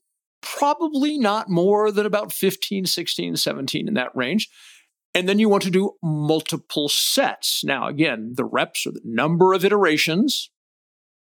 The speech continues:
that I stop, right? That's one set. Take a brief rest, then do it again. That's your second set. Take a brief rest,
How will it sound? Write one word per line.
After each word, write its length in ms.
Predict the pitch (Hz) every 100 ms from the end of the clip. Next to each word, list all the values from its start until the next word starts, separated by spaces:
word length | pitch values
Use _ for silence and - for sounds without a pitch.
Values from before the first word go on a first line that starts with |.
| _
that 120 | - -
I 80 | 147
stop, 460 | 160 190 117 - _ _ _ -
right? 100 | 233 _ _ _ _ _ -
That's 480 | 123 127 131 - -
one 240 | 143 139
set. 340 | - - - - _ _ _ _ _ -
Take 240 | - 110
a 60 | -
brief 400 | - 113 104 160
rest, 500 | 240 233 - - - _ _ _ _ _ _ _ - _ -
then 240 | 135 151 120
do 200 | 160 170
it 60 | 180
again. 340 | 151 170 107 - _ _
That's 240 | - - 143
your 80 |
second 480 | - - 180 - 127
set. 240 | - - - _
Take 220 | - - -
a 40 |
brief 340 | - 62 -
rest, 340 | - 196 -